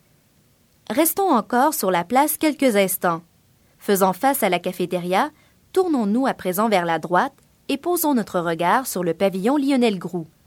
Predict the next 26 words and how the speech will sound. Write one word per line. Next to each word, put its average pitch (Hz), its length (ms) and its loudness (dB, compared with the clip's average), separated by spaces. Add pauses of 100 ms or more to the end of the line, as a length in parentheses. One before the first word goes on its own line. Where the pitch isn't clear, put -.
(160)
nommé 180 340 0
en 170 80 0
l'honneur 170 340 0
du 170 140 -14
prêtre, 185 520 -4
historien 226 720 -2
et 185 200 -4
écrivain 202 380 -2
nationaliste 262 720 0
québécois. 220 520 0 (1600)
Le 202 140 4
pavillon 262 480 2
Lionel 185 400 0
Groulx 285 400 -2
abrite 285 400 -2
la 240 220 2
F 302 180 -2
A 214 160 2
S, 170 360 -4 (120)
la 170 140 -6
Faculté 254 540 -2
des 180 260 -2
arts 277 260 2
et 311 80 -2
des 254 140 0
sciences. 170 640 -4